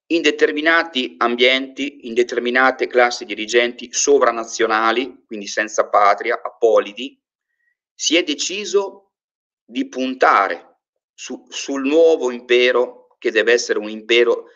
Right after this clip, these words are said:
con una struttura sociale, politica ed economica di tipo cinese?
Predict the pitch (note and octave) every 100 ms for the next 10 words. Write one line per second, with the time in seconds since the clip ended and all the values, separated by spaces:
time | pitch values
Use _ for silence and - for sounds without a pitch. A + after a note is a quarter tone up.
0 | _ _ D3 D#3 C3+ B2 - A#2+ A2+ C3
1 | C3 A#2+ - - A2+ - C3+ A#2+ A#2+ B2
2 | - - A#2+ B2 B2 B2 B2 - G#2+ G#2+
3 | A2 A2 A2 G#2+ - - G2 G#2 G#2 F#2+
4 | - - E2+ G#2 D3 E3 -